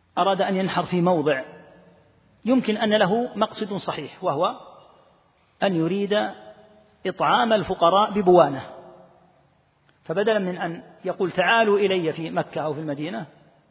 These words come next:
خذوا اللحم"، هذا متعب لهم، لكن يقول: "أنا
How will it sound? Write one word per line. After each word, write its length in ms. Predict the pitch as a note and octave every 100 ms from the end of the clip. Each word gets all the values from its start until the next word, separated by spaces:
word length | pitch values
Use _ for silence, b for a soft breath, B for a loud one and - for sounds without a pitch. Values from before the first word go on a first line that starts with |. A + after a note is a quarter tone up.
| _ _ _ _ _ _ _ _ _
خذوا 240 | G#3 F#3+
اللحم"، 360 | D#3 E3+ G#3 A3+ - -
هذا 180 | B3+ A3+
متعب 260 | G#3+ D3 C#3+
لهم، 160 | D3
لكن 180 | F#3+ G#3
يقول: 180 | G#3 A3+
"أنا 320 | A3 A3